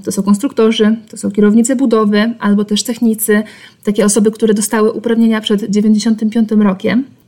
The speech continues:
I wtedy oni mają na przykład uprawnienia do wszystkiego. Tylko że zgodnie z prawem,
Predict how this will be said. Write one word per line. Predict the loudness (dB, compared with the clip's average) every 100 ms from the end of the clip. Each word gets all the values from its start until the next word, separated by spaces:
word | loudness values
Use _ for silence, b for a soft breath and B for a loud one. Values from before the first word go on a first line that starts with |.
| -8
I |
wtedy | -2 0 2
oni | 4 4
mają | 4 4 2
na |
przykład | -2 -4 -4 -4
uprawnienia | -4 -2 0 2 2
do |
wszystkiego. | 0 -2 -2 -2 -2 -8 -14 _ _ _ _ _ _ _ _ _ _ _
Tylko | 0 2 2
że | 2 2 0 -2 -8 _ _ _ -4
zgodnie | 0 4 4 4
z | 2
prawem, | 0 0 2 2 0